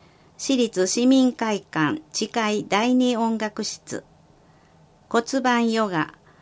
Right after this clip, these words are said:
フェイシャルヨガをみんなで体験。市内在住、在学の外国人、日本人二十人。申し込み順。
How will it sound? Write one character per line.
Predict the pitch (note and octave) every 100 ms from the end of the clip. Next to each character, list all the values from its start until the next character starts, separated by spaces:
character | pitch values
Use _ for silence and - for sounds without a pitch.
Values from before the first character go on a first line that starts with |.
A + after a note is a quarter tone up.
| _
フ | -
ェ | B3
イ | C4+
シ | B3+
ャ | A#3+
ル | A#3 A3+
ヨ | A3
ガ | G3+ F3 E3+
を | -
み | G3+ A3+
ん | A#3
な | A#3
で | G3+ D#3
体 | D#3+ E3
験。 | D#3+ - D#3+ D#3 D#3 - _ _ _ _ _ _ - _ _ _ - _ _ _
市 | - - C4+
内 | A#3 F#3 D#3+
在 | G3+ A3+ G#3+
住、 | G3+ G#3 G3
在 | A#2+ G3+ B3
学 | A#3 A#3 A3
の | A3 G#3
外 | - G#3 A#3
国 | B3 A#3 B3 G3
人、 | D3+ D3+ - _ - -
日 | A3+ B3
本 | B3+ B3 A3
人 | - F#3+ D#3 -
二 | - A3+
十 | A3+ C4+ G#3
人。 | E3 D#3 C#3+ - _ _ _ _
申 | G3+ A#3+
し | B3+
込 | - A#3
み | A3+
順。 | G#3 G3 F#3